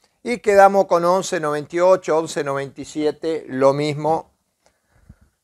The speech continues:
que si estuviera conectado. Por ende, aquí en los doscientos veinte voltios,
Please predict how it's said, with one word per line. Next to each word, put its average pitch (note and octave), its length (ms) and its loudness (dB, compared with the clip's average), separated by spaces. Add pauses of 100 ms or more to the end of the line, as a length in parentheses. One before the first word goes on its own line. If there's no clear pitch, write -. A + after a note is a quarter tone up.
que D3 140 -2
si D#3 140 -2
estuviera D3 580 4
conectado. B2 760 -4 (1400)
Por F#3 180 4
ende, A3+ 560 4 (340)
aquí F#3 380 -2
en F3 120 0
los C#3 140 2
doscientos D3 720 0
veinte F#3+ 340 -2
voltios, F#3+ 600 2